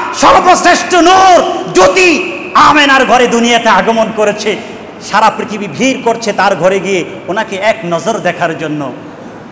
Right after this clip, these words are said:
আবু লাহাব আর দেরি না করে বলে দিল,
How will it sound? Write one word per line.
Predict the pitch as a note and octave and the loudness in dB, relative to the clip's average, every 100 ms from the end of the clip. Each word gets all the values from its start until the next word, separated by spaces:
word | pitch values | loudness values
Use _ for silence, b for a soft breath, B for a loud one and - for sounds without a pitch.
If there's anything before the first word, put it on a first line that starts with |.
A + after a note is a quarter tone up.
| - - | -18 -2
আবু | E3 G3+ | -2 2
লাহাব | G#3 F3 G3 F3+ - | 0 2 0 -2 -6
আর | D#3 G#3 A#3 F3 | -2 0 0 -2
দেরি | A3 A#3 | -4 -2
না | G#3+ G3 | -2 -2
করে | G#3 A3 D4 F4 - - - - - C#3+ | -4 -4 -6 -10 -16 -18 -20 -20 -18 -4
বলে | E3 G3+ | -2 -2
দিল, | F#3+ G3+ F#3 | -2 0 0